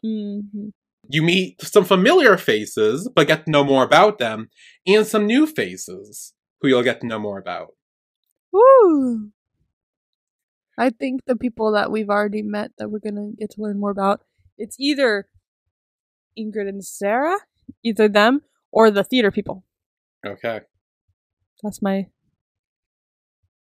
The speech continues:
Speaker 1: theory.
Speaker 2: Good guesses. Oh my god, also, classic. I think this happens next episode. I hope so,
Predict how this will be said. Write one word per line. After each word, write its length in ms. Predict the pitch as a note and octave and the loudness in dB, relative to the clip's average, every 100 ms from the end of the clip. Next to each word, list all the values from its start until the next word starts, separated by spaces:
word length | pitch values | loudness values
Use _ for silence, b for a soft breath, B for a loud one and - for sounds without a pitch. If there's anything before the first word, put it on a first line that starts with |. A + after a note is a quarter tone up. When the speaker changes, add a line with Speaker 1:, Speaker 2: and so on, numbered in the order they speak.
| _ _ | _ _
Speaker 1:
theory. 240 | - - _ _ _ - | -16 -16 _ _ _ -8
Speaker 2:
Good 140 | C#3 | -6
guesses. 380 | A#2 - A#2+ A#2+ | -8 -10 -12 -2
Oh 320 | F3+ G3+ E3 - | 8 10 8 6
my 100 | C#3 | 4
god, 140 | D3 | 4
also, 560 | C#3 D#3+ E3 D3 A2+ - _ _ | 6 6 6 2 2 -4 _ _
classic. 360 | - C3+ C3 A#2 | -2 0 0 0
I 100 | C3 | 2
think 200 | C#3+ D3 | 2 2
this 120 | C3+ C3 | -2 0
happens 240 | B2 A#2 | 0 0
next 160 | A2+ A2+ | -4 -8
episode. 220 | - G2+ | -8 -8
I 60 | A2 | -8
hope 140 | A2 | -10
so, 120 | - | -12